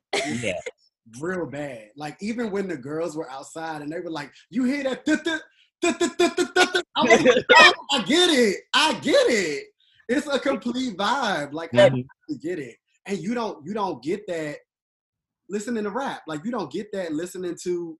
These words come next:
Speaker 3: anything else that we listen to in this city. Um, and I think
Speaker 1: Anything mainstream, I think, you
Speaker 3: Yeah.
Speaker 1: know, because I think maybe you might get that if you go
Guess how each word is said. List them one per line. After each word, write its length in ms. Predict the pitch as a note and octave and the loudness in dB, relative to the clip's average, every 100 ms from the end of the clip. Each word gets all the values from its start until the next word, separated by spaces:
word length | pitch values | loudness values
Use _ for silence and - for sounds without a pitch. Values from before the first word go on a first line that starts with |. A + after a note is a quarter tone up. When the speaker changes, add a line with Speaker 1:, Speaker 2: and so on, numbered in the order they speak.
| - | -8
Speaker 3:
anything 440 | A3+ C4+ B3 G3+ - | -6 -4 -6 -8 -8
else 520 | F#3+ G3 C#3+ - - _ _ _ | -8 -6 -8 -12 -20 _ _ _
that 240 | C3+ E3 B2+ | -8 -8 -6
we 280 | E3+ G#3+ E3+ | -6 -4 -6
listen 300 | E3 F3 D3+ | -6 -8 -6
to 180 | D#3 C#3+ | -8 -8
in 140 | C#3 | -12
this 180 | C3+ - | -12 -16
city. 300 | C3 G#2 _ _ C3 | -16 -18 _ _ -18
Um, 360 | B2+ A#2 G#2+ G2 G2 F#2+ G#2 - _ _ _ _ _ D4+ | -16 -16 -18 _ _ -20 -20 -20 _ _ _ _ _ -10
and 80 | D#4+ | -4
I 60 | |
think 220 | F#4+ G#4 - | -2 -2 0
Speaker 1:
Anything 80 | D#4+ C#4 | -2 2
mainstream, 960 | C4 C4+ C4 C4+ - B3 C4 A#3+ A3+ | 2 2 0 -4 -4 -4 -2 -2 -4
I 120 | F3+ F3 | -6 -8
think, 240 | E3 A2 - _ - | -12 -14 -16 _ -6
you 160 | A#3+ | -2
Speaker 3:
Yeah. 20 | B3 | 2
Speaker 1:
know, 220 | A#3+ B3+ B3+ | 2 0 -6
because 400 | A#3 D#4 C4 - | -4 0 0 2
I 100 | C#4+ - | -2 0
think 180 | F4+ B3+ | -4 -2
maybe 360 | B3+ C4+ D4 C#4+ | 0 0 -2 -6
you 240 | B3 C4+ | -4 -4
might 380 | C#4 B3+ A#3 F#3+ | -2 -2 -2 -4
get 240 | G#3+ A#3 - | -2 -2 2
that 220 | A#3+ - | 2 2
if 160 | G3 G3+ | -2 -6
you 200 | G3+ A3 | -8 -10
go 340 | F#3+ G3 G#3 | -2 0 2